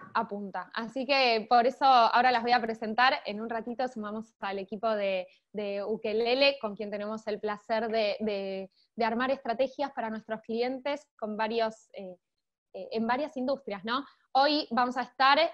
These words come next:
eh, yo, me presento, para los que no me conocen, soy Melina Campanella, soy Key Account Manager Regional para ICOM. Va a estar Vale, Vale es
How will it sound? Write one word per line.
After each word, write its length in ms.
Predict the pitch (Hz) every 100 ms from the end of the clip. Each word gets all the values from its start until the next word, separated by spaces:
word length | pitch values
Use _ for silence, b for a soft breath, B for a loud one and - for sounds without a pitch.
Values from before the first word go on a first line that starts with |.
| -
eh, 480 | 208 196 190 190 214
yo, 300 | - 277 403 - _
me 180 | 240 226
presento, 640 | 220 226 320 339 370 349
para 160 | 269 240
los 120 | 233
que 100 | -
no 80 | 247
me 120 | 262
conocen, 440 | 240 254 320 320 294
soy 180 | 247
Melina 320 | 226 226 233 226
Campanella, 480 | 214 220 240 262
soy 420 | 254 233 220 226 226 _ -
Key 140 | 247
Account 380 | 233 233 226 226
Manager 580 | 226 226 233 233 226 -
Regional 640 | 226 220 - 214 214 233
para 320 | 220 208 208 247
ICOM. 300 | 254 320 370 - _ _
Va 80 | 247
a 40 | 269
estar 240 | 311 269
Vale, 360 | 302 311 302 294
Vale 460 | 240 247 254 247
es 80 | 247